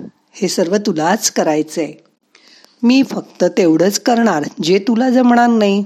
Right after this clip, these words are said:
"हम्म, आता काय ते असणार? सांगू? जमेल तुला? सांग बघू."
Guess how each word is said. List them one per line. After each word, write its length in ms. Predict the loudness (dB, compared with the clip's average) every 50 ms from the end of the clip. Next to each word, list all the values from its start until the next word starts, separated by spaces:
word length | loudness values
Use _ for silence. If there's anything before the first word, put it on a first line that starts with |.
| -6 _ _ _ _ _ _ -4 -2
"हम्म, 480 | 0 2 2 2 0 0 -2 -2 -4 -8 -12 -18 -20 -18 -18 -16 -14 -8
आता 180 | -8 -4 -4 -4
काय 360 | -2 -2 -2 0 2 0 0
ते 140 | 0 2 2
असणार? 540 | 2 0 0 -2 -2 -2 0 0 0 -2 -4 -8 _ _ _ _ _ -10
सांगू? 580 | -10 -8 -6 -4 -2 -2 0 2 2 2 2 -2 -6 _ _ _ _ _ -8 -4
जमेल 440 | -2 0 0 2 0 0 0 2 2
तुला? 200 | 2 2 2 0 -2 -4 _ _ _ _ _ _ _ _ _
सांग 340 | -6 -2 -2 0 2 2 2
बघू." 280 | 2 0 0 -2 -4